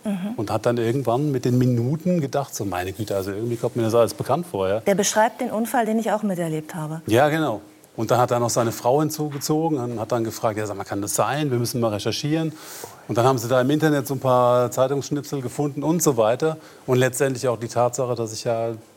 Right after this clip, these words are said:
Speaker 2: bis dato kein unbeschriebenes Blatt mehr war.
Speaker 1: Mhm.
Speaker 2: Und dann war dem klar, das, das ist der Junge, den ich damals überfahren hab.
Speaker 1: Mhm.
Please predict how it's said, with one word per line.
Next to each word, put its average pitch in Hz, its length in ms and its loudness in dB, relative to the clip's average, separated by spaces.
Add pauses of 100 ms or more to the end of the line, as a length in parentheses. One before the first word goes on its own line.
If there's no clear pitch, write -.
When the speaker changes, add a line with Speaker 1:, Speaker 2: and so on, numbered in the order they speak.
(140)
Speaker 2:
bis - 280 -6
dato 117 300 2
kein 123 220 2
unbeschriebenes 123 580 0
Blatt 117 240 -2
mehr 127 180 -2
war. 139 200 -6 (340)
Speaker 1:
Mhm. 185 160 -4
Speaker 2:
Und 120 160 4
dann 123 180 4
war 120 140 4
dem 117 180 -4
klar, 117 540 -2 (140)
das, - 340 -6
das 101 160 -6
ist - 180 -8
der 120 100 0
Junge, 117 260 -2
den 131 120 -4
ich 120 140 -8
damals 120 340 -2
überfahren 127 420 -6
hab. 104 140 -12 (500)
Speaker 1:
Mhm. 196 380 -8